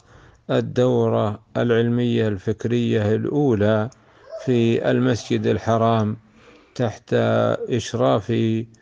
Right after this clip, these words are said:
معالي الرئيس العام الشيخ عبد الرحمن السديس، بارك الله فيه وفيكم جميعا.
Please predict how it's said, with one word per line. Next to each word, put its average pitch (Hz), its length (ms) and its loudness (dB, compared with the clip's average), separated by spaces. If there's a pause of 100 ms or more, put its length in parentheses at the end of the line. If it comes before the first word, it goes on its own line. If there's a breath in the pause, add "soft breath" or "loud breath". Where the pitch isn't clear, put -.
(260 soft breath)
معالي 120 640 0
الرئيس 110 560 -2
العام 110 560 0 (440 soft breath)
الشيخ 113 680 0
عبد 110 220 -4
الرحمن 113 600 -2
السديس، 113 760 -2 (360 soft breath)
بارك 120 400 0
الله 110 440 -2
فيه 113 320 0
وفيكم 117 600 -2
جميعا. 110 640 -2